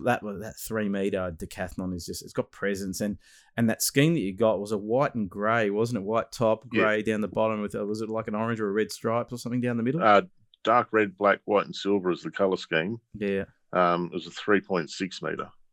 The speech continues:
Speaker 1: Three point six, that's massive.
Speaker 2: Yeah, thir-, thirty-eight percent.
Speaker 1: And with the hundred C C was okay, you reckon?
Speaker 2: Yeah. Yeah,
Speaker 1: Yeah.
Speaker 2: yeah, pulled it around, no worries. Well, it wasn't like you wouldn't go and hover it and
Speaker 1: Hmm.
Speaker 2: fully three D, but if you wanted to fly around scale, it looped and rolled and all that, no problem.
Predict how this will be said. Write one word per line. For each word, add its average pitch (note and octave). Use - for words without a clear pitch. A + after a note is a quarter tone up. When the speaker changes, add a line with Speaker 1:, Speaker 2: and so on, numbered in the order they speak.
Speaker 1:
Three A#2
point F2+
six, G2
that's F#2+
massive. F2+
Speaker 2:
Yeah, E2
thir-, A2
thirty-eight G2+
percent. E2
Speaker 1:
And D3
with C#3+
the D#3
hundred F3+
C D#3
C D#3
was C3
okay, B2
you F#2+
reckon? E2+
Speaker 2:
Yeah. D#3+
Yeah, C#3
Speaker 1:
Yeah. C#3
Speaker 2:
yeah, C3+
pulled C3+
it A2+
around, A2
no G2+
worries. A#2
Well, B2
it A#2
wasn't G#2
like G2+
you G#2+
wouldn't G2
go F#2
and E2
hover G2
it -
and E2+
Speaker 1:
Hmm. G2
Speaker 2:
fully G2
three F2+
D, F#2
but D#2
if E2+
you F#2+
wanted F#2
to -
fly F2+
around E2+
scale, F2+
it F2+
looped G2+
and E2
rolled F#2+
and F2
all E2+
that, F2
no E2+
problem. G2+